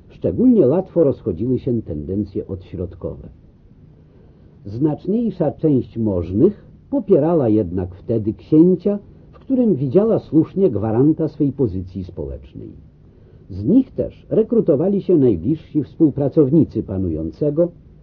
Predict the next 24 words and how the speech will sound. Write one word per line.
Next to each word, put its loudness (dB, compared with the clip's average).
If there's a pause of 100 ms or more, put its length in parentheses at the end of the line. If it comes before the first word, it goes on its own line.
(220)
wytyczający 2
wraz -2
z -8
nim 4 (140)
linię 4
polityki 0
państwowej 0 (580)
i 2
realizujący 0
ją 4
w -10
praktycznym -4
działaniu. -8 (880)
To 0
też 0
pamiętajmy, 2
że -4 (100)
używając 0
takich -6
skrótowych 2
określeń 0
jak -6 (240)
państwo -2
piastowskie, -4